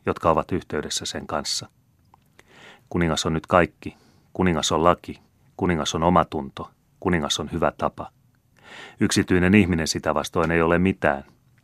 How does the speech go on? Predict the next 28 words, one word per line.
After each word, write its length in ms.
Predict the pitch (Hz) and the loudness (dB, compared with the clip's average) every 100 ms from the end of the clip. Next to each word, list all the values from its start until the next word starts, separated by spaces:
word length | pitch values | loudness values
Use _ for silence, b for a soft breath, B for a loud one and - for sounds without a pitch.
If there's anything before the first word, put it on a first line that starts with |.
| _ - | _ 2
Hänen 240 | 95 92 | 4 4
tekonsa 400 | 98 92 82 80 | 2 0 0 0
eivät 200 | 73 76 | -4 -4
saa 140 | - 80 | 0 2
olla 140 | 82 | 2
toisenlaisia 720 | - 95 80 73 71 71 82 | 2 2 2 -2 -4 -4 -4
kuin 180 | - 82 | -2 -4
kuninkaan 480 | 98 90 73 73 69 | 0 0 0 -4 -4
teot. 380 | 87 76 - - _ B B B | -2 -2 -4 -14 _ B B B
Hänen 220 | - 95 | 2 4
sanansa 420 | 87 95 90 85 82 | 6 6 6 4 2
eivät 180 | 82 - | 2 4
toisenlaisia 640 | 98 85 78 73 76 90 | 6 6 2 0 2 0
kuin 200 | - 85 | 0 -2
kuninkaan 460 | - 92 76 78 73 | 0 0 0 -2 -2
sanat. 520 | - 82 73 - - _ _ B B B B - | 0 0 0 -4 -20 _ _ B B B B -2
Ja 100 | 87 | 2
jos 200 | 82 - | 4 4
se 60 | |
olisi 240 | 90 87 87 | 4 4 4
mahdollista, 640 | 104 80 76 71 - - - B B B | 4 4 0 -4 -8 -12 -16 B B B
pitäisi 360 | - 90 82 82 | 0 2 2 2
hänen 260 | 90 85 | 0 2
ajatellakin 720 | 92 98 82 73 73 - - | 6 6 4 -4 -10 -12 -10
niin 120 | 78 73 | -8 -4
kuin 160 | 80 | -2
kuningas 460 | 76 87 76 69 - | 2 2 2 -2 -2
ajattelee. 680 | 76 67 _ - - - | 0 -2 _ -16 -16 -18